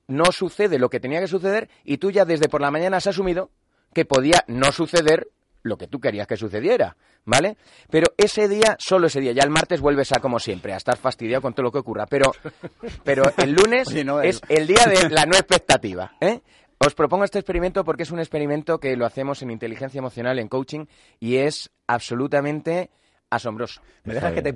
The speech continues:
Speaker 2: pida otro ejercicio, Josepe, que me
Speaker 1: Sí.
Speaker 2: dijiste y que también me gustó mucho, el de asumir la posición del observador, es decir, elevar tus ojos medio metro hacia atrás?
Speaker 1: Pues ese, ese es magnífico. Hay una pregunta, eh, cuando, mm, nos estamos enfadando, por ejemplo,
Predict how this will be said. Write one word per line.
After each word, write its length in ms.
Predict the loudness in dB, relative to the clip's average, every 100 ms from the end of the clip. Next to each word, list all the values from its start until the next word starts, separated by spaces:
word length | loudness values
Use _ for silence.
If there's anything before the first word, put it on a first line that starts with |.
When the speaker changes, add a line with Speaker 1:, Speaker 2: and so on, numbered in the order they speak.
| -4
Speaker 2:
pida 80 |
otro 140 | -4 -6
ejercicio, 360 | -10 -12 -10
Josepe, 340 | -10 -10 -10 -10
que 80 | -10
me 80 | -10
Speaker 1:
Sí. 40 |
Speaker 2:
dijiste 360 | -10 -12 -6 -8
y 60 | -6
que 80 |
también 200 | -6 -6 -8
me 80 | -8
gustó 260 | -10 -12
mucho, 240 | -12 -8 -6
el 80 |
de 140 | -4 -4
asumir 380 | -6 -8 -6 -4
la 80 | -4
posición 380 | -4 -10 -12 -10
del 160 | -8
observador, 560 | -8 -10 -12 -8 -8 -8
es 80 | -10
decir, 300 | -12 -12 -14 _ _ -8
elevar 380 | -2 2 2
tus 200 | 0 -8
ojos 380 | -10 -10 -12 -12
medio 300 | -12 -10 -8
metro 300 | -10 -10 -10
hacia 220 | -10 -10
atrás? 400 | -10 -10 -10 -12 _ _ _ _ _ _ _ _
Speaker 1:
Pues 180 | -12 -8
ese, 420 | -4 -2 -2 -4
ese 320 | -6 -2 -2
es 220 | -2 -8 _ _
magnífico. 540 | -8 -6 -6 -6 -6 -2
Hay 180 | -2 0
una 140 | -2
pregunta, 480 | -2 -6 -2 -4 -4 _ _ -12
eh, 300 | -8 -8 -6
cuando, 380 | -6 -6 -6 -10
mm, 300 | -12 -12 -10
nos 160 | -12 -12
estamos 280 | -10 -10 -10
enfadando, 440 | -8 -6 -6 -6
por 100 | -8
ejemplo, 480 | -8 -8 -6 -6 -6